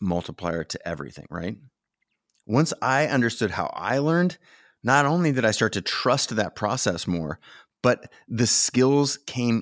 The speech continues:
easier for me, and the, literally the process of learning became more joyful. Not only was it a huge unlock when I realized that I could actually, as an adult,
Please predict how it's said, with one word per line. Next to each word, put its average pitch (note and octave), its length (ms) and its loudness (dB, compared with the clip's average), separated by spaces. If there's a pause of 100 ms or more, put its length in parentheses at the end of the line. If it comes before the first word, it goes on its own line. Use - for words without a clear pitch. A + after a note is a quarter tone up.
easier G#2 460 2
for - 140 -4
me, F2+ 260 -2 (140)
and A#2+ 340 0
the, A#2+ 460 0
literally D3 340 4
the A#2 120 2
process A2 640 -2
of A2 160 0
learning A2 460 0 (260)
became A2 680 0
more A2 300 0
joyful. A2 500 0 (960)
Not A#2+ 140 4
only D#3+ 220 6
was B2+ 200 4
it A2+ 60 4
a G#2 60 2
huge A#2 400 2 (120)
unlock A2 760 0
when F#2+ 340 0
I G2 160 -2
realized G2 600 0
that E2+ 100 -6
I G2+ 120 -2
could F2+ 200 -2
actually, F#2+ 440 -4
as G2+ 180 0
an A#2 80 2
adult, B2 420 2